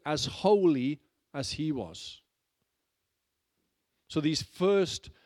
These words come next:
four names are found, and these are some of the, the hierarchy of the names of God in the first two verses of this psalm.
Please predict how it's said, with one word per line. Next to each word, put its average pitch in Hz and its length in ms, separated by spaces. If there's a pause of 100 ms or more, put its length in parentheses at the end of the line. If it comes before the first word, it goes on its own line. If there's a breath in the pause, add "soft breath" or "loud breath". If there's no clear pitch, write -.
(100 soft breath)
four 185 460
names 139 420
are 131 60
found, 123 680 (1080)
and 160 120
these 165 160
are 151 60
some 160 240
of 151 60
the, 143 200 (680)
the 160 80
hierarchy 170 840
of 131 100
the 139 80
names 143 380
of 117 160
God 113 340 (120)
in 127 120
the 120 80 (400)
first 147 500
two 170 200
verses 123 580 (380 soft breath)
of 113 160
this 123 360
psalm. 113 440